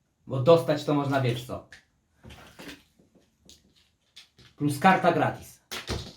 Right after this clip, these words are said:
Trzydzieści dwa giga. Za mała. Dwadzieścia megapiksel. Maksymalne zdjęcia. Pięć K, trzydzieści klatek na sekundę. Maksymalna rozdzielczość.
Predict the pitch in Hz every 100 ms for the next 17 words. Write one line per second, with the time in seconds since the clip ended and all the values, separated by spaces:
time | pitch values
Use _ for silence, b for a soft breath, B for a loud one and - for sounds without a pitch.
0 | _ _ _ 196 208 185 151 147 117 95
1 | - - _ _ _ _ _ _ 117 98
2 | 87 - - _ _ _ _ _ _ _
3 | _ _ _ - 131 127 185 190 240 -
4 | 214 190 180 190 - 113 123 156 190 196
5 | - 180 165 165 160 127 151 135 147 156
6 | 185 - _ _ _ _ _ _ - 226
7 | 233 - 165 170 220 - - 180 131 151
8 | - - 165 151 143 131 147 143 143 135
9 | 151 175 - 160 143 143 131 131 127 117
10 | 139 165 - -